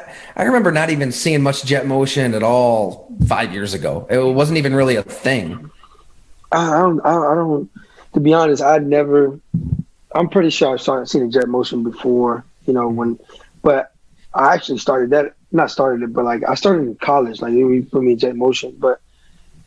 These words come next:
Speaker 2: I didn't think that would, you know, trans-, you know, transition over to the N F L, you know? Like, I thought it was just like, okay, we use this gadget play here and there. And basically, I thought it,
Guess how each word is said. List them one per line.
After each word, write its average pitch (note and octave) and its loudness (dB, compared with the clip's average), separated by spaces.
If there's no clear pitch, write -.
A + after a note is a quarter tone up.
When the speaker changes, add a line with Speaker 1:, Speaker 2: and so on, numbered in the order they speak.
Speaker 2:
I E3 4
didn't F3+ 2
think C#3+ -2
that D3 2
would, B2 0
you E3+ 0
know, C3+ 2
trans-, C#3 -2
you F3 2
know, B2+ 2
transition C3 0
over B2 0
to - -4
the A#2+ -4
N A#2 -4
F A2 -6
L, A#2+ -2
you B2 -4
know? C3+ -2
Like, A#2+ 0
I B2+ 2
thought C#3 0
it C3 2
was B2 -2
just B2 -6
like, A#2 -6
okay, C3 0
we D#3+ 2
use E3+ 6
this C#3+ 4
gadget D3 2
play C#3+ 4
here C#3+ 2
and B2 0
there. A#2+ 0
And F3 4
basically, E3+ 2
I D#3 2
thought D#3 2
it, D3 0